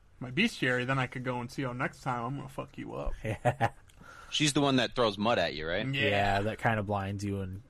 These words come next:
Speaker 2: and, uh,
Speaker 1: And
Speaker 2: freezes you for, like, three seconds
Speaker 1: And
Speaker 2: or something
Speaker 1: she has
Speaker 2: like
Speaker 1: a
Speaker 2: that.
Speaker 1: little teleport, so she'll blind you and then pop up behind you and smack you around a little bit.
Speaker 2: Yeah.
Speaker 1: Next thing you know, you're almost dead.
Speaker 2: Yep.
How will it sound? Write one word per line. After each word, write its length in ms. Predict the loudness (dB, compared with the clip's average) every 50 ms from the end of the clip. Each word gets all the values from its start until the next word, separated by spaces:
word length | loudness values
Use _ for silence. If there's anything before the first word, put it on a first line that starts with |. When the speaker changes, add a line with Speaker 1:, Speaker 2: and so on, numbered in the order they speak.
| -20 -16 -14
Speaker 2:
and, 260 | -12 -10 -8 -8 -6
uh, 180 | -6 -4 -4 -6
Speaker 1:
And 80 | -6 -4
Speaker 2:
freezes 420 | -2 0 0 0 0 0 -2 0
you 100 | -2 -2
for, 140 | -2 -2 -2
like, 240 | 0 0 -2 -4 -6
three 200 | -6 -4 -2 -2
seconds 300 | -2 -4 -4 -4 -2 -2
Speaker 1:
And 80 | -2 -2
Speaker 2:
or 20 |
something 180 | -2 -2 0 2
Speaker 1:
she 60 | 2
has 160 | 2 2 2
Speaker 2:
like 80 | 2 0
Speaker 1:
a 20 |
Speaker 2:
that. 60 | 0
Speaker 1:
little 100 | 0 -2 -2
teleport, 540 | 0 0 0 0 0 -2 -4 -4 -4 -6
so 140 | -6 -6 -6
she'll 240 | -6 -4 -4 -6 -6
blind 420 | -4 -4 -2 -2 -2 -2 -2 -2
you 160 | -4 -4 -4 -4
and 100 | -6 -6
then 220 | -6 -8 -10 -12 -14 -6
pop 240 | -2 -2 0 0
up 120 | -2 -4 -4
behind 380 | -4 -6 -4 -2 -2 -2 -2
you 80 | -4 -6
and 140 | -8 -10 -12
smack 420 | -12 -14 -10 -8 -8 -8 -6 -6
you 120 | -8 -6 -6
around 220 | -4 -4 -2 -2
a 40 | -2
little 180 | -4 -4 -6 -6
bit. 260 | -6 -6 -6 -6 -6 -6
Speaker 2:
Yeah. 300 | -6 -4 -2 -4 -4 -6 -8 -14 -20 -12 -8
Speaker 1:
Next 200 | -6 -6 -6 -6
thing 180 | -8 -6 -4 -4
you 60 | -4 -2
know, 140 | -2 -2
you're 220 | -2 -2 -2 -2 -4
almost 360 | -4 -4 -6 -8 -8 -10 -6
dead. 260 | -4 -2 -2 -2 -4 -6 _ _ -10
Speaker 2:
Yep. 260 | -6 -4 -4 -4 -6